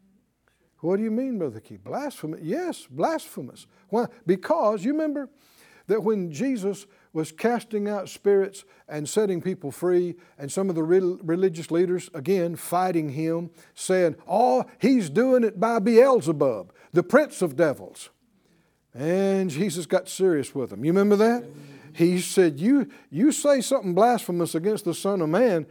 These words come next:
it'll be forgiven you. But you blaspheme the Holy Spirit, it's not gonna be forgiven." What, what's he say? How did they blaspheme the Holy Spirit? They attributed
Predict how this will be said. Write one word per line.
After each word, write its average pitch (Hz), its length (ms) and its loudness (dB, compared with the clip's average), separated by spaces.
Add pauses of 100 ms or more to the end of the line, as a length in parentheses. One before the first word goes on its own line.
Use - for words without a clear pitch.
(220)
it'll 202 220 2
be 185 180 2
forgiven 147 500 -4
you. 95 120 -16 (340)
But 143 160 -4
you 220 120 2
blaspheme 226 680 2
the 156 100 0
Holy 170 300 2
Spirit, - 540 -4 (840)
it's 202 200 0
not 240 160 0
gonna 156 200 0
be 143 140 -4
forgiven." 226 480 -4 (280)
What, 208 180 -6 (240)
what's 233 180 -2
he 294 120 0
say? 320 240 -4 (400)
How 302 200 -2
did 330 160 -2
they 277 140 2
blaspheme 269 760 -2
the 214 140 0
Holy 208 340 -2
Spirit? 254 580 -6 (400)
They 285 360 2
attributed 180 1040 -4